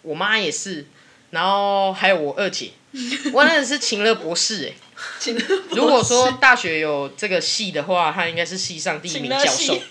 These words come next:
Speaker 3: 勒系。
Speaker 2: 情勒系。
Speaker 1: 对，情勒系第一名教授。
Speaker 2: 第一名，OK。
Speaker 1: 就，我，我觉得从小吧，可能跟家里环境影响，我，然后就是会常常接触到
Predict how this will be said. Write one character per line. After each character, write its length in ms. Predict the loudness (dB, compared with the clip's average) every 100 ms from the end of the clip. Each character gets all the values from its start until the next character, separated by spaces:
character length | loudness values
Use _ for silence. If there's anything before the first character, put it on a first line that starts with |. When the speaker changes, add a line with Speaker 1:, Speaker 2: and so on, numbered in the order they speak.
| -4
Speaker 3:
勒 80 | 4
系。 0 |
Speaker 2:
情 200 | 8 8
勒 140 | 8
系。 80 | 4
Speaker 1:
对， 120 | 2
情 240 | 0 -2 2
勒 180 | 4 4
系 260 | 0 -4
第 160 | -6 -6
一 40 |
名 160 | -6 -4
教 160 | -4 -2
授。 40 |
Speaker 2:
第 80 | -4
一 20 |
名， 200 | -6 -6
OK。 420 | -12 -10 -10 -10 -16 _ _ _ _ _ -20 -20 _ -6
Speaker 1:
就， 880 | 2 4 4 2 2 2 0 -2 -6 _ _ _ _ _ -8
我， 220 | -4 -4
我 180 | -4 -2
觉 100 | -2
得 60 |
从 260 | 0 -2 -2
小 280 | 0 2 2
吧， 240 | 2 0
可 120 | -2
能 160 | -8 -4
跟 220 | -4 -2
家 160 | 0 0
里 140 | 0
环 200 | -4 -6
境 220 | -6 -6
影 240 | -6 -8 -6
响， 240 | -2 -2 -4 _ -20 -20 _ -14
我， 160 | -12 -14 _ -6
然 160 | -4
后 720 | 0 2 2 2 0 0 -4 -10 -20 _ _ _ _ _ _ _ _ -12
就 100 | -6
是 140 | -4
会 320 | -2 -2 -2 -8 -20 -20 _ _
常 240 | -6 -4 -4
常 160 | -4
接 140 | -2 -4
触 160 | -2
到 300 | 2 2 0